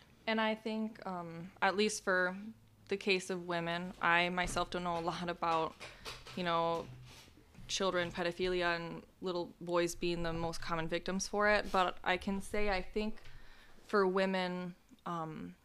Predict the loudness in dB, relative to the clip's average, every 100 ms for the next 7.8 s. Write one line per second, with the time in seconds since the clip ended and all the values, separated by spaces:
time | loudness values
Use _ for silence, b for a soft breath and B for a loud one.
0 | _ _ _ -20 _ _ _ -12 0 0
1 | 2 -2 -2 -2 0 0 0 0 -2 -2
2 | -4 -2 -2 -2 -4 -4 0 0 0 -2
3 | -2 -2 0 0 0 -2 -4 -6 -2 -2
4 | -2 -4 -2 -2 -4 -10 -2 0 0 -2
5 | -4 -6 -4 -2 -2 -6 -8 -14 B B
6 | B B B B B B B _ _ _
7 | 0 2 4 2 0 0 -4